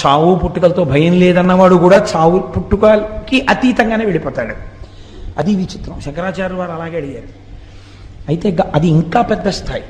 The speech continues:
అలా అడగడం. అసలు నిజంగా మీరు ఆ స్థాయిల గురించి వింటుంటే ఇంకా గమ్మత్తుగా ఉంటుంది.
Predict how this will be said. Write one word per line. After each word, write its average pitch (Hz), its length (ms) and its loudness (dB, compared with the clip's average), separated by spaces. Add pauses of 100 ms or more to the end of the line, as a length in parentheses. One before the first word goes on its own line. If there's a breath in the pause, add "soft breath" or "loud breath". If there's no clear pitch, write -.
(180)
అలా 147 120 -6
అడగడం. 147 360 -2 (540 loud breath)
అసలు - 180 -4
నిజంగా 208 260 0
మీరు 220 160 4
ఆ 190 40 2
స్థాయిల 208 600 2
గురించి 226 340 2
వింటుంటే 202 600 -2
ఇంకా 185 200 -4
గమ్మత్తుగా 190 440 0
ఉంటుంది. 131 300 -10